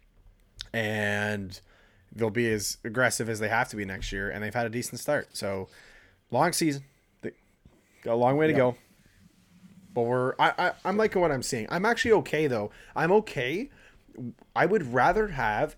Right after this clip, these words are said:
Speaker 1: a early to mid-season slump than to be, like, the, going down the stretch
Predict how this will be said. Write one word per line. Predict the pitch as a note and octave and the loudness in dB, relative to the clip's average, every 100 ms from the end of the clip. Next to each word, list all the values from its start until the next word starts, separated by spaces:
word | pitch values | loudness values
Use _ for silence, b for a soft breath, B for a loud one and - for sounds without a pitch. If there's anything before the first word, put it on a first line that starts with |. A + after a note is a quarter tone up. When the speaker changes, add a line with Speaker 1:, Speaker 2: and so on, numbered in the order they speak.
| B2 | -4
Speaker 1:
a | A#2+ - | -2 -2
early | A#2+ B2+ D#3+ F3+ G3+ - _ _ | 2 2 2 0 -4 -10 _ _
to | - B2 | -4 -2
mid-season | A#2 A#2 C3 C#3 - C#3 B2+ A#2 | 0 2 2 0 0 0 0 -4
slump | - A2+ C#3 G#3+ - - | -4 -4 -4 -6 -10 -4
than | B2 A#2+ A2+ | -2 -2 -2
to | - | -4
be, | A2+ A#2+ | -2 0
like, | A2 A2 G#2+ - _ b b b b b _ _ _ _ _ _ _ - | 2 0 0 -6 _ b b b b b _ _ _ _ _ _ _ 0
the, | D3 | 0
going | G#2 C3+ C3+ | 6 6 8
down | C3+ C3+ | 6 6
the | A#2+ | 2
stretch | - - C3 - - | -2 2 0 0 -8